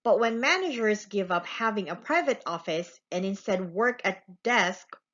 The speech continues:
or cubicle in the middle of the work area to be among employees, employers will feel micromanaged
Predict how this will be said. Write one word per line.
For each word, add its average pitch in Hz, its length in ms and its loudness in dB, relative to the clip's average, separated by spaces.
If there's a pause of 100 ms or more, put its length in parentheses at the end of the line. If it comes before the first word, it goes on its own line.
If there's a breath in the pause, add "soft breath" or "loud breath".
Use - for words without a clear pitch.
(400)
or 190 140 4
cubicle 240 580 0
in 190 200 2
the 185 100 2
middle 214 340 4
of 185 220 4
the 175 100 2
work 226 340 2
area 165 540 0
to - 100 -6
be 180 200 -2
among 208 340 2
employees, 185 880 -6 (800)
employers 330 760 2
will 247 220 0
feel 214 680 0
micromanaged 190 1040 -2